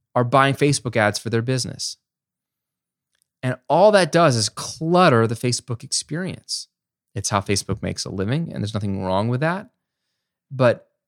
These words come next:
from the user's perspective, you go to Facebook, you see all your friends post for <laughs> better or for worse, and you see a crap ton of ads. You go to YouTube,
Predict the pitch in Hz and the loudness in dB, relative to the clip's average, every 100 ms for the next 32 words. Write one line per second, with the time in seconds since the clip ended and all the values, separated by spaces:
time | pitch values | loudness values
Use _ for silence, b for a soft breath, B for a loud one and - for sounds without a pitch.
0 | _ - 127 120 123 143 185 185 151 - | _ -2 2 2 2 2 0 0 -4 -4
1 | 113 - - 92 - - 143 - _ 113 | -8 -6 -6 -8 -8 -14 -14 -20 _ -10
2 | 107 123 143 156 104 101 - 110 - 101 | -2 2 2 2 0 -2 -2 -4 -4 -6
3 | - 107 113 127 123 113 110 113 - 110 | -4 -2 -2 -4 -4 -4 -2 -4 0 0
4 | 104 110 - - _ _ 104 98 - 135 | 2 -4 -10 -20 _ _ -12 -12 -2 0
5 | 143 160 - 143 120 120 120 - B B | 2 -2 0 0 2 0 -2 -6 B B
6 | B B 117 143 - 185 - 139 139 - | B B -8 -6 -4 -6 -6 -8 -8 -6
7 | 156 170 220 - - - _ _ _ - | -4 -6 -8 -12 -12 -14 _ _ _ -4
8 | 131 135 123 160 202 - 113 127 | 4 4 4 0 -2 0 0 0